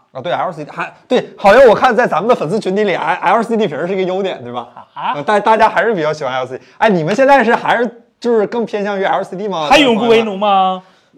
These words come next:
Speaker 1: 朋友们，来，大家打一波，好吧？我真的很好奇，<clears throat> O led选一，就是，呃，就是我指的是大家配置差不多的情况下，O led选一，L C D选二，是吧？大家打一下，我们看一下大家的一个状态，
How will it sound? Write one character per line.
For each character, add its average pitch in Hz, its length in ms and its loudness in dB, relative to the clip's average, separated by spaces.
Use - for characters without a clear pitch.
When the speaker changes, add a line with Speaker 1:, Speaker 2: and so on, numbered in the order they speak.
Speaker 1:
朋 160 140 -2
友 185 60 -2
们， 151 320 -4
来， 180 180 2
大 240 160 0
家 247 140 4
打 175 240 -4
一 196 40 -6
波， 196 160 0
好 175 140 2
吧？ 160 140 2
我 143 120 -2
真 240 160 0
的 254 80 2
很 160 140 0
好 180 160 2
奇， 127 200 -4
<clears throat> 139 120 -2
O 233 160 2
led 247 180 4
选 143 240 -4
一， 185 220 -4
就 226 140 2
是， 214 120 0
呃， 135 160 -12
就 165 160 -12
是 165 60 -10
我 160 180 -4
指 180 120 -4
的 139 100 -4
是 190 100 -6
大 185 160 2
家 220 80 8
配 220 140 -2
置 220 100 -2
差 214 140 -4
不 185 80 -8
多 202 80 -4
的 214 80 -6
情 143 100 -10
况 131 100 -10
下 143 100 -2
，O 175 120 -6
led 202 180 2
选 127 240 -8
一 143 140 -8
，L 139 180 -2
C 175 140 -10
D 185 80 -8
选 143 140 -10
二， 147 280 -4
是 - 60 -20
吧？ 156 100 -8
大 202 120 2
家 226 60 4
打 180 260 -6
一 131 60 -12
下， 147 180 -2
我 123 80 -14
们 127 100 -14
看 208 240 -2
一 - 20 -8
下 135 140 -2
大 139 140 -6
家 127 180 -4
的 127 80 -8
一 117 80 -12
个 123 80 -12
状 147 160 -10
态， 113 220 -18